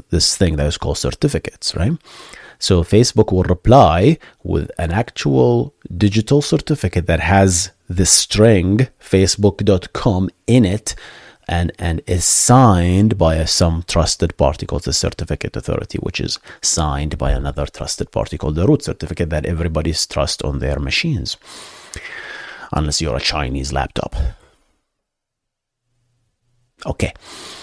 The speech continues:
So, so now we have this beautiful hierarchy of this. We have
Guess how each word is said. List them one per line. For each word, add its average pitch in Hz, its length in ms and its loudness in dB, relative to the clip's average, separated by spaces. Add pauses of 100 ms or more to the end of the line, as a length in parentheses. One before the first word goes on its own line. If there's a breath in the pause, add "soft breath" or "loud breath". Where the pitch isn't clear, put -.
(560 loud breath)
So, 87 1080 2 (500 loud breath)
so - 120 0
now 196 120 8
we 214 140 10
have 180 240 8
this 113 160 6
beautiful 95 840 6 (280)
hierarchy 80 760 0
of - 240 -6
this. - 280 -2
We 95 80 2
have 92 500 2